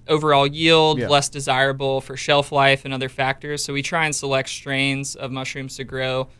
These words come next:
Speaker 1: um, that are going to be best for bringing to markets, best for bringing to our chefs, and, uh, flavor and taste also are factored into there. Um, so a lot of those hybrids that I mentioned before, trying to select the best qualities of each so
Speaker 2: Sure.
Speaker 1: that we can, uh, have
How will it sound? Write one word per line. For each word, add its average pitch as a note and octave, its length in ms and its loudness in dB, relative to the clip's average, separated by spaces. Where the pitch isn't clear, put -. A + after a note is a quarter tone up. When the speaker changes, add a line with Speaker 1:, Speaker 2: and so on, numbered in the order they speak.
Speaker 1:
um, C3 360 -2
that C3 180 0
are C3+ 80 0
going C#3 320 -2
to C3+ 140 -10
be C3 100 -6
best C3+ 380 0
for C3 260 -4
bringing C#3+ 280 -4
to D3+ 100 -12
markets, E3 640 0
best D3 280 -4
for C#3+ 140 -2
bringing C#3 280 -6
to C3+ 120 -8
our B2+ 120 -6
chefs, D3 560 4
and, C3+ 420 2
uh, C3 160 2
flavor C#3+ 760 0
and B2+ 180 -6
taste C#3 340 -2
also C3+ 360 -6
are C3 100 -8
factored C3+ 420 -8
into C#3 220 -14
there. F3+ 320 -4
Um, C3+ 220 -2
so C#3+ 180 0
a C#3 40 2
lot D3 200 2
of D#3 120 -2
those C#3 180 -2
hybrids C3 460 -4
that C3 120 -12
I B2+ 60 -14
mentioned C3+ 380 -12
before, C3+ 580 -4
trying C#3 300 -6
to C3+ 40 -6
select C3 520 -8
the C3+ 80 -14
best C3+ 520 -8
qualities C3+ 460 -4
of B2+ 100 -18
each C3 380 -14
so C3+ 80 -14
Speaker 2:
Sure. C3 80 -6
Speaker 1:
that G2 120 -6
we C3 100 -16
can, B2+ 320 -10
uh, B2+ 240 -14
have C3+ 340 -14